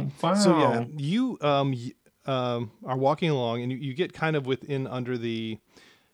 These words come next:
Speaker 2: canopy of trees, and you are, you know, you're just kind of sending your senses out there, and you sense that, yes, something is wrong.
Speaker 1: Okay.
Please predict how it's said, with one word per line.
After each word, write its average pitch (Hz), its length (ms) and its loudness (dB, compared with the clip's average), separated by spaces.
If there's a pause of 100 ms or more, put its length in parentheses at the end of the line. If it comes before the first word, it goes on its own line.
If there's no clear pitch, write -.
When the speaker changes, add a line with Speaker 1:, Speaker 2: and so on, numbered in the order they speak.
(120)
Speaker 2:
canopy 131 440 0
of 107 120 -4
trees, 113 580 -4 (460)
and 117 640 0 (420)
you 127 420 -2
are, 120 220 -2
you 139 200 0
know, 117 80 2
you're 113 160 -2
just 123 300 -4
kind 151 200 2
of 117 140 2
sending 156 440 0
your 131 140 2
senses 131 480 0
out 104 240 -2
there, 104 300 -4 (480)
and 123 340 -2
you 117 180 -4
sense 185 400 2
that, 127 140 0
yes, 127 540 -2
something 185 920 0 (800)
is 107 280 -4
wrong. 98 960 -6 (640)
Speaker 1:
Okay. - 260 -4